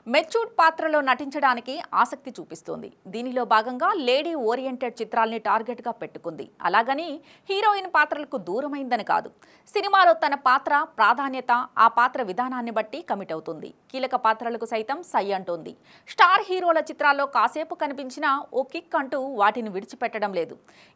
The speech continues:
ఈ నేపథ్యంలో తాజాగా అమ్మడు సల్మాన్ ఖాన్ హీరోగా నటిస్తున్న సికిందర్ చిత్రంలో నటిస్తున్నట్టు సమాచారం. ఇందులో కాజల్ మరో హీరోయిన్గా నటిస్తోందా, కీలక పాత్ర పోషిస్తుందా, గెస్ట్ అపీరెన్స్ ఇస్తుందా అన్నది క్లారిటీ లేదు, కానీ ప్రాజెక్టుకు మాత్రం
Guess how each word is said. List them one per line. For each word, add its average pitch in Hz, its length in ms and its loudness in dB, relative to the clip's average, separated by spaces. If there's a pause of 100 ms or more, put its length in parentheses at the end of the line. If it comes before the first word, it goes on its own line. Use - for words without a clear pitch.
ఈ 320 120 0
నేపథ్యంలో 427 480 4 (160)
తాజాగా 339 400 2 (180)
అమ్మడు 302 300 2
సల్మాన్ 302 400 0
ఖాన్ 277 200 -2
హీరోగా 277 380 0
నటిస్తున్న 247 400 -6 (420)
సికిందర్ 381 520 2
చిత్రంలో 262 460 -2
నటిస్తున్నట్టు 226 640 -6
సమాచారం. 160 500 -4 (260)
ఇందులో 247 220 -2 (160)
కాజల్ 349 320 2 (100)
మరో 220 260 2
హీరోయిన్గా 311 500 -2
నటిస్తోందా, 254 500 0 (480)
కీలక 392 340 0
పాత్ర 320 280 2
పోషిస్తుందా, 247 560 0 (440)
గెస్ట్ 392 260 4
అపీరెన్స్ 285 500 -4
ఇస్తుందా 269 380 -6 (180)
అన్నది 233 260 -2 (120)
క్లారిటీ 269 460 2
లేదు, 240 220 0
కానీ 240 200 2 (140)
ప్రాజెక్టుకు 330 540 0
మాత్రం 262 240 0